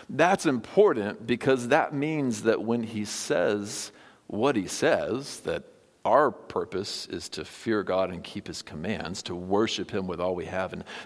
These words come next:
do everything that he says, that he's worthy of saying that, right? He's not just some tyrannical God that assumed the throne and said, "You have to do what I tell you to do." No, he is the holy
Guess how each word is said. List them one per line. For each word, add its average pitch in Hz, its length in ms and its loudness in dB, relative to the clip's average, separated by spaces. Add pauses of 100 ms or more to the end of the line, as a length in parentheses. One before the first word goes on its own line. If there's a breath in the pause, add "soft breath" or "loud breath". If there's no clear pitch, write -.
(100)
do 117 280 4
everything 98 460 0
that 87 80 -4
he - 80 -10
says, 107 400 -2
that 101 140 -2
he's 196 280 -4
worthy 120 460 -2
of 104 100 -12
saying 98 520 -4
that, - 360 -12 (440 loud breath)
right? 95 160 -4
He's 92 120 -8
not 156 160 4
just 143 220 0
some - 180 0
tyrannical 107 640 0
God 90 400 2
that 85 160 -4 (140)
assumed 117 480 0
the 95 100 -4
throne 98 400 0
and 90 80 -6
said, 92 220 -4
"You 107 160 -2
have 98 160 0
to 95 80 -8
do 90 360 -6
what 85 240 -4
I 85 120 2
tell 98 260 -2
you 90 140 -6
to - 100 -14
do." 82 180 -6
No, 87 220 -2
he 107 140 -2
is 90 180 -2
the - 160 -8
holy 98 640 -4